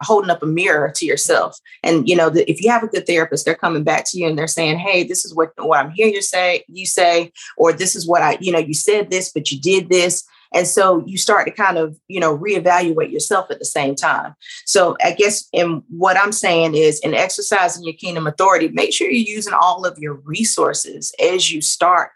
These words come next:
to progress, because kingdom authority is about the progression. You know, we're not just here to, to be here.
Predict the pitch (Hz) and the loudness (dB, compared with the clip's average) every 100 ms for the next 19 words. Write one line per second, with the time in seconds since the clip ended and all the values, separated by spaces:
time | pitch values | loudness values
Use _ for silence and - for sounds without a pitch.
0 | - 180 156 143 _ 160 139 151 170 - | -6 -4 -4 -8 _ -2 0 2 2 0
1 | 156 - - - - 170 175 170 214 240 | -6 -8 -12 -12 -2 0 2 2 4 6
2 | 240 190 208 214 190 156 151 165 165 139 | 4 4 4 4 4 0 0 0 0 0
3 | - 139 147 143 151 156 - - 143 - | -4 -8 -10 -2 0 2 -2 -6 -14 -16
4 | - 165 170 165 185 196 190 196 190 - | -2 2 2 2 0 2 0 -2 -6 -4
5 | 208 190 180 175 175 165 151 175 156 185 | -2 0 0 0 -2 -2 -2 -2 -2 -4
6 | 190 170 185 131 113 | -4 -4 0 2 0